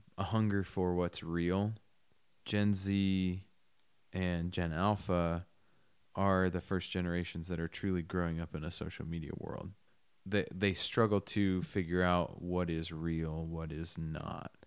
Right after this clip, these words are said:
And, and so something like this where there is, there's no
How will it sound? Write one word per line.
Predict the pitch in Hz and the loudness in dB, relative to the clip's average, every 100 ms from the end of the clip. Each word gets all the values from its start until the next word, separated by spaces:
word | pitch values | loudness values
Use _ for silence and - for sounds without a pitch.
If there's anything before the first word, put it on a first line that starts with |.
| - - _ | -20 -20 _
And, | - 98 90 90 87 | 2 4 4 2 0
and | 95 92 90 | 0 0 0
so | - 98 92 87 87 87 _ _ - - _ _ | 2 4 4 4 2 -2 _ _ -20 -20 _ _
something | - 113 104 107 98 | -2 2 2 4 2
like | 92 87 85 | 2 2 0
this | 87 98 - | 0 0 0
where | 87 87 90 87 85 87 _ _ _ _ - _ _ _ - - | 0 2 2 2 0 -4 _ _ _ _ -20 _ _ _ -20 -4
there | 92 90 | 0 2
is, | 92 95 90 - - | 4 4 2 -2 0
there's | 95 87 95 | -2 0 0
no | 92 90 87 85 85 | 2 4 2 0 -4